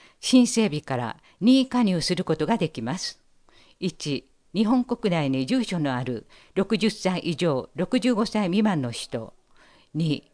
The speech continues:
六十歳未満の老齢、退職、年金受給者。三、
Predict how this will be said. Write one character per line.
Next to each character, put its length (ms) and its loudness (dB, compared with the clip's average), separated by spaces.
六 240 0
十 100 0
歳 280 -2
未 160 2
満 260 0
の 240 -6
老 260 -2
齢、 320 0
退 220 -2
職、 440 -4
年 220 0
金 220 0
受 120 -2
給 220 -4
者。 380 -8
三、 400 -2